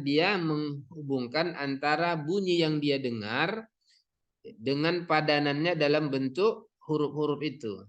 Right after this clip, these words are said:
Misalnya bagaimana menuliskan A, bagaimana menuliskan I, bagaimana menuliskan U, bagaimana menuliskan ba, baik dia pendek atau panjang, ba, ba, bi, bi, bu, bu, ah, begitu dia.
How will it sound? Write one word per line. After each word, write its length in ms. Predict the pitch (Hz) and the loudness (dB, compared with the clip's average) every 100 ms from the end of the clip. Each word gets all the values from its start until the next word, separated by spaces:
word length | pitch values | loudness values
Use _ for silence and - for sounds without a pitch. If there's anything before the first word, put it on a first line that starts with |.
| 98 | -18
Misalnya 480 | 101 - 120 143 143 | -14 -8 -6 -4 -2
bagaimana 640 | 127 120 117 120 131 127 | -2 -2 -4 -4 -4 -4
menuliskan 800 | 120 117 120 117 - 123 120 120 | -4 -4 -4 -6 -8 -8 -8 -6
A, 240 | 120 120 123 - _ _ _ _ - | -4 -4 -6 -16 _ _ _ _ -14
bagaimana 480 | 90 101 117 123 123 | -10 -8 -6 -6 -6
menuliskan 640 | 117 120 120 131 123 123 | -6 -8 -8 -6 -6 -8
I, 240 | 120 120 123 - _ - | -8 -8 -12 -20 _ -20
bagaimana 480 | 90 92 98 117 | -16 -12 -10 -8
menuliskan 560 | 127 120 113 - 127 127 | -8 -8 -8 -6 -6 -6
U, 320 | 127 123 123 | -6 -8 -10
bagaimana 560 | - 90 104 113 117 127 123 | -18 -12 -6 -4 -2 -2 0
menuliskan 560 | 123 117 - 123 120 | 0 -2 0 2 4
ba, 480 | 120 123 131 - - - - | 6 6 6 2 -6 -14 0
baik 320 | 107 110 104 | 6 6 8
dia 160 | 117 | 6
pendek 320 | 117 120 120 107 | 8 8 8 6
atau 240 | 110 120 | 4 2
panjang, 560 | 113 120 120 123 117 113 | 2 2 4 2 2 2
ba, 320 | 131 131 117 | 2 0 -4
ba, 560 | 113 117 120 120 120 120 - - | 0 4 4 4 2 -2 -10 -6
bi, 400 | 117 127 127 120 | -2 0 -2 -4
bi, 560 | 110 120 120 120 123 123 | 2 4 4 4 0 -4
bu, 400 | 113 127 131 131 | 0 2 2 0
bu, 480 | 107 123 123 123 104 | 0 4 4 4 0
ah, 80 | 104 | -2
begitu 320 | 107 104 - | -2 -4 -8
dia. 180 | 85 | -14